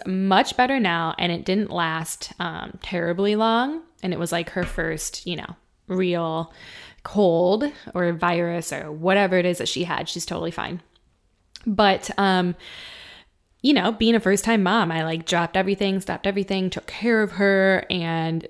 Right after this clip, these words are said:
definitely found putting myself and taking care of me on the back burner, including any kind of movement or workouts, like, basically just bare minimum taking care of myself, right? Um, and then before that,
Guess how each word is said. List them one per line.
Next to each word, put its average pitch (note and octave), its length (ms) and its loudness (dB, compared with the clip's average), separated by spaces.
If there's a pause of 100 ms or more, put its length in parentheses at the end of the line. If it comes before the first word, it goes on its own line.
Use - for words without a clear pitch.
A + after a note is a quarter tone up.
(140)
definitely F#3+ 420 0
found F3+ 680 0 (300)
putting F#3 380 0
myself F3 840 0
and E3+ 340 -2
taking F#3 280 -2
care E3+ 220 -2
of E3+ 80 -4
me F3 200 0
on F3+ 80 -2
the E3 80 -6
back F3 340 -4
burner, F#3 440 0 (380)
including F3+ 600 0
any A3+ 300 2
kind E3+ 200 -4
of D#3+ 80 -4
movement E3 420 -6
or F3+ 120 -6
workouts, D#3+ 560 -6
like, D#3 300 -12
basically F3+ 440 0
just E3 280 -10 (240)
bare F3+ 420 0
minimum E3+ 320 -2
taking E3 300 -6
care D#3+ 140 -6
of D#3 60 -6
myself, D#3+ 440 -8
right? D#3+ 360 -6 (380)
Um, F#3 520 0
and G3 200 2
then F#3+ 140 4
before E4 420 2
that, F3 640 4